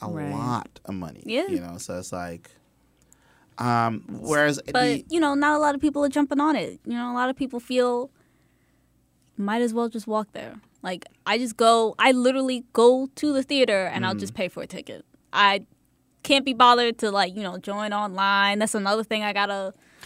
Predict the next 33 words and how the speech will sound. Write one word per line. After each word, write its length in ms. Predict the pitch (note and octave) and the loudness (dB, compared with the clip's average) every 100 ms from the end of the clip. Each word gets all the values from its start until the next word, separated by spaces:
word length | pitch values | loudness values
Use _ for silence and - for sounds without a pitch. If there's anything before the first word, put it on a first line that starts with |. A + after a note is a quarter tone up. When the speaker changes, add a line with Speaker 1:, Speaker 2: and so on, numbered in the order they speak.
| - - - _ | -20 -20 -20 _
Speaker 3:
I 40 | G#3+ | 2
Speaker 1:
Yeah, 140 | A#3+ | 6
Speaker 3:
have 140 | A#3 A3 | 6 8
to 20 | |
Speaker 1:
that's 200 | A#3 A#3+ | 8 10
Speaker 3:
have. 720 | A3 A#3 A#3 A#3 A3+ A3+ A3 | 10 10 10 8 6 4 2
And 100 | F#3 | -2
it's 160 | A#3 A#3 | -4 -4
just 180 | C#4 C4+ | -4 0
like 440 | A#3+ A3+ - - - _ _ | 0 0 -6 -20 -20 _ _
Speaker 1:
that's 300 | D3+ F#3 G3 | 4 4 4
the 120 | G#3 | -2
downside 840 | F3 D3 C#3+ D3 C#3+ C#3+ C3+ B2+ B2 | 0 2 4 2 2 2 4 2 -2
to, 720 | - B2+ A#2 A#2 A2+ A2+ - _ A2+ | -4 -4 -2 -4 -6 -6 -10 _ -2
um, 760 | A#2 A2 G#2+ G#2 G#2 G2+ G2 - _ _ _ _ _ _ _ - - _ _ _ | 0 2 0 -2 -6 -10 -12 -18 _ _ _ _ _ _ _ -20 -20 _ _ _
what 80 | - | -8
do 40 | A#2+ | -8
you 60 | |
call 220 | A#2 G2+ | -4 -6
it? 100 | F#2 - _ - _ _ _ | -6 -14 _ -20 _ _ _
That's 220 | C3+ D#3 | 0 0
the 80 | G3+ | 0
downside 640 | D#3 D3+ D3 - C#3 C3+ B2+ | 2 2 0 0 0 0 -4
to 540 | - C3 B2+ B2 B2 - | -6 -4 -4 -4 -8 -4
the 140 | B2 | -2
movie 360 | A#2+ B2 A#2+ A#2 | 0 0 -2 -2
pass 320 | A#2+ A2+ A2 | 0 0 0
thing 200 | A#2 A2 | -4 -4
is 140 | G#2+ | -4
that 300 | A#2 G#2 G#2 | -2 -2 -4
you 100 | A#2 G#2+ | -10 -8
cannot 420 | C#3+ C3+ E3 - | -4 -2 -2 -2
reserve 640 | B2+ A#2 A2+ A2 G2+ A2+ | -2 0 0 0 -2 -10